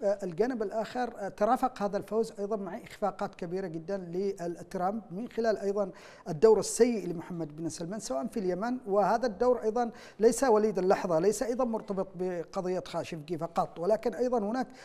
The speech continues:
تقارير كانت، وكان هناك مواقف أيضًا مجتمعية ومنظمات واسعة في المجتمع ال-، ال-، ال-، الغربي وت-،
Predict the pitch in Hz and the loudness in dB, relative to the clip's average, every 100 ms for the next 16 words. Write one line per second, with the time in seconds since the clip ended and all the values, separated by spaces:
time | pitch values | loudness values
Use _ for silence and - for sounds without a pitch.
0 | - 240 - 208 214 254 226 247 262 - | -4 0 6 6 6 2 0 0 -2 -4
1 | 208 190 185 240 240 233 262 - 214 254 | 0 0 2 0 0 -2 -4 -2 -2 0
2 | 262 220 208 214 202 190 - 196 170 190 | -2 -4 -2 -4 -6 -10 -6 -6 -4 -4
3 | 208 208 180 214 220 220 185 190 220 214 | -4 -2 4 4 4 -2 -4 -2 -2 -4
4 | - - 170 214 220 226 220 190 165 208 | -8 0 8 8 8 2 0 -4 -6 -4
5 | 202 175 175 190 165 185 151 160 160 156 | -4 -4 -4 -6 -6 -8 -8 -6 -6 0
6 | 190 208 240 240 196 185 190 190 - 196 | 2 2 -2 -4 -2 0 0 -4 -8 -8
7 | 196 185 180 185 | -8 -8 -8 -10